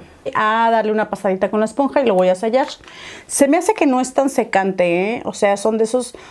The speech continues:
correctores amables con las líneas de expresión. Entonces, ah, lo voy a hacer con esta esponjita que traigo tantas <laughs> ganas de probarla desde hace cuánto. Es la de Beauty Blender.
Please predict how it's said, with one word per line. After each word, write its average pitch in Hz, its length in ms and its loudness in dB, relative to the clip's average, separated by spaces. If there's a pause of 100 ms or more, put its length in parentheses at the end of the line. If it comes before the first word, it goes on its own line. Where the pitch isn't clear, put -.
(140)
correctores 214 640 2
amables 202 640 2
con 180 500 2
las 170 320 0
líneas 202 280 -2
de 202 60 -2
expresión. 233 680 0 (640)
Entonces, 233 760 2
ah, 220 380 0
lo 226 140 4
voy 240 100 4
a 262 60 4
hacer 262 320 -2
con 247 340 0
esta 214 240 -2
esponjita 233 480 -2
que 262 100 0
traigo 349 380 0
tantas 339 340 2
<laughs> - 0 -
ganas 302 380 4
de 214 220 0
probarla 202 520 0
desde 202 200 -2
hace 214 240 -4
cuánto. 185 420 0
Es 220 100 -6
la 233 140 2
de 196 140 2
Beauty 190 260 0
Blender. 185 520 0